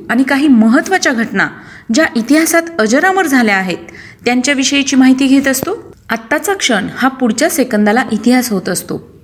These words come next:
यातले काहीच क्षण जगाला विशेष म्हणून अजरामर होतात. जाणून घेऊया आजच्या दिवसाची विशेष गोष्ट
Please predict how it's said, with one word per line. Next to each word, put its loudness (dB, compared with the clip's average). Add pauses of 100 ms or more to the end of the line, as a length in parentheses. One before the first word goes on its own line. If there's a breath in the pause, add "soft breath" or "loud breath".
(180)
यातले -2
काहीच -2
क्षण 0 (540 loud breath)
जगाला 0
विशेष 0
म्हणून 0
अजरामर -2
होतात. -4 (540 loud breath)
जाणून 0
घेऊया 2 (140)
आजच्या -4
दिवसाची -2
विशेष -6
गोष्ट -2